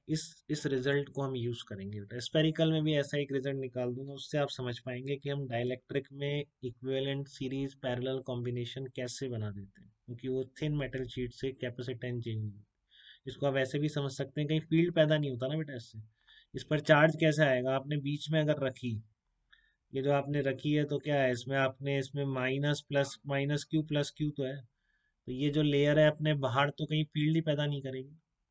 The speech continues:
ठीक है ना। जब ये thick होती है तो बीच में field zero हो जाता है, तो इस वजह से potential difference में फर्क पड़ जाएगा। जब thin sheet है तो केवल minus Q plus Q तो आ रहा है इसमें, ठीक है,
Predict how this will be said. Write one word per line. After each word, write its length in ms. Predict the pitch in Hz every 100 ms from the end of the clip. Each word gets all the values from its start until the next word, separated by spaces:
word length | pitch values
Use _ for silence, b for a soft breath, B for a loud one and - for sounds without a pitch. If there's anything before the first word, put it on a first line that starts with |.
| _ _ -
ठीक 140 | 135
है 60 | 156
ना। 160 | 170 B B B -
जब 160 | 139 147
ये 80 | 156 170
thick 140 | 165
होती 240 | 160 165
है 60 | 175
तो 80 | 165
बीच 280 | 147 156 170
में 140 | 175 165
field 220 | 165 165 139
zero 200 | 147 160
हो 80 |
जाता 280 | 143 131 151
है, 80 | 160
तो 100 | 156
इस 120 | 147 151
वजह 160 | 143
से 140 | 143 156
potential 500 | 147 143 147 151 147
difference 300 | 143 143 143
में 80 | 139
फर्क 180 | 139 135 127
पड़ 100 | 120
जाएगा। 300 | 123 139 143
जब 160 | 151 -
thin 140 | 160 165
sheet 260 | 165 156
है 60 | 160
तो 100 | 165
केवल 260 | 165 165 165
minus 360 | 151 151 160
Q 120 | 165 170
plus 220 | 156 147
Q 120 | 160 160
तो 100 | 160
आ 80 |
रहा 80 | 131
है 60 | 156
इसमें, 200 | 160 _ _ _ _ _ _ _ -
ठीक 120 | 147
है, 140 | 175